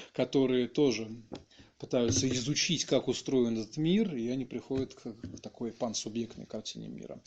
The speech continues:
Но только это не антропологи, у них другое название. Они называются шаманы. Шаманы. Это такие туземные антропологи. А, он пишет, смотрите.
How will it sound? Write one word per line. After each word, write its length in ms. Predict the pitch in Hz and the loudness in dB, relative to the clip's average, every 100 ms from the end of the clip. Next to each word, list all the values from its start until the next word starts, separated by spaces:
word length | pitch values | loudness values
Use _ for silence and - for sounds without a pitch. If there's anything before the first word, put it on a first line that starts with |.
| - | -6
Но 60 | - | 2
только 140 | 196 | 6
это 120 | 175 143 | 6 4
не 60 | |
антропологи, 640 | 131 120 117 202 262 143 | 2 2 0 2 2 2
у 40 | 117 | 0
них 140 | 131 | 0
другое 320 | 139 139 113 | 0 0 -2
название. 500 | 95 - - - - | -4 -10 -12 -14 -6
Они 120 | 120 220 | 4 8
называются 280 | 190 202 | 8 8
шаманы. 400 | - 160 123 92 - _ - | 8 6 4 -2 -12 _ -6
Шаманы. 760 | - 139 120 139 147 95 - - | 0 2 4 6 6 4 -8 -2
Это 260 | 139 160 220 | 2 4 4
такие 640 | 123 - 143 160 165 147 - _ _ _ _ - | 0 0 2 4 2 0 -10 _ _ _ _ -2
туземные 560 | 120 120 127 120 120 | 0 2 2 2 0
антропологи. 720 | 117 107 113 - 69 - - - _ _ - - _ - - | -4 -6 -8 -8 -12 -12 -18 -20 _ _ -18 -18 _ -8 -4
А, 480 | 147 139 135 139 139 147 | 2 6 6 4 2 0
он 140 | 143 | 0
пишет, 260 | 127 113 - | 0 -2 -2
смотрите. 420 | 135 - - | -2 -2 -6